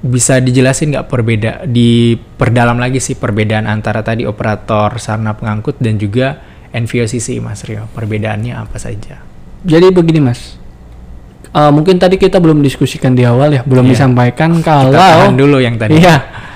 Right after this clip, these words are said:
Speaker 2: Kalau atas manifest ini dokumen dasarnya adalah,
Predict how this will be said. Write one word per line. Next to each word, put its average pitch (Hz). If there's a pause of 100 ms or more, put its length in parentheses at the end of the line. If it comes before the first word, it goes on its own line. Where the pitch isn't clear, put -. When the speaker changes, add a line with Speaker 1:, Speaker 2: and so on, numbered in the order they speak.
(320)
Speaker 2:
Kalau 175 (340)
atas 170
manifest 185
ini 226
dokumen 170
dasarnya 185
adalah, 123